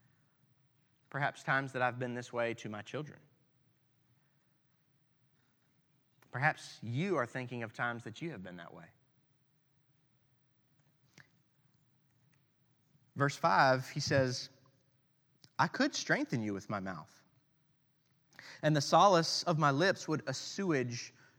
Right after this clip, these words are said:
your pain." Now, this word "assuage" is not a common word that we use, but it just means to make it easier, to make it lighter.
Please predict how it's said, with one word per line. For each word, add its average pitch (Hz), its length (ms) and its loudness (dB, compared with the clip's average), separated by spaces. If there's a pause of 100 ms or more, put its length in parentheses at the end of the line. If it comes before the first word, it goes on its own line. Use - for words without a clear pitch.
your 139 140 0
pain." 165 360 -2
Now, 123 120 0
this 143 200 0
word 165 200 4
"assuage" 151 560 2
is 135 160 -2
not 147 180 2
a 127 80 -2
common 143 400 -4
word 135 240 -2
that 123 120 -4
we 131 140 -6
use, 135 640 -6
but 143 120 -6
it 123 80 -8
just 147 180 -12
means 139 340 -8
to 127 100 -10
make 123 260 -6
it 113 100 -6
easier, 123 460 -6
to 120 80 -6
make 113 200 -8
it - 120 -10
lighter. 110 520 -6